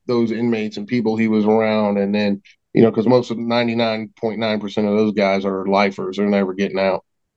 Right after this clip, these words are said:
So they're in there for murder and everything else. So, you know, it's just a weird synchronicity thing. And I was, you know, having doing, being a, doing law enforcement like I was, and then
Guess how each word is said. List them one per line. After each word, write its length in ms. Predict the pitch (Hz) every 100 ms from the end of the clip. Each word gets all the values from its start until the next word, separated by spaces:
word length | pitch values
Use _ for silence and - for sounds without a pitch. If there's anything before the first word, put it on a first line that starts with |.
| -
So 340 | - 69 98 110
they're 160 | 113
in 80 | 110
there 140 | 107
for 160 | 107 104
murder 500 | 101 107 107 104 104
and 80 | 101
everything 320 | 101 101 101
else. 200 | 104 98 _ -
So, 300 | - 147 135
you 140 | 139
know, 280 | 139 117 110 _ _
it's 160 | 135 131
just 180 | 147 131
a 60 |
weird 300 | 120 127 123
synchronicity 720 | 117 123 113 113 113 110 110
thing. 240 | 113 110 110
And 80 | 104
I 120 | 107
was, 260 | 107 107 -
you 120 | 117
know, 280 | 101 101 101
having 320 | 113 110 107
doing, 360 | 113 110 107 107
being 180 | 107 107
a, 180 | 107 104 - _ -
doing 420 | 120 113 107 107
law 220 | 117 117
enforcement 380 | 113 117 113 80
like 140 | 110 107
I 80 |
was, 460 | 107 107 104 101 98
and 220 | - 101 101
then 300 | 101 98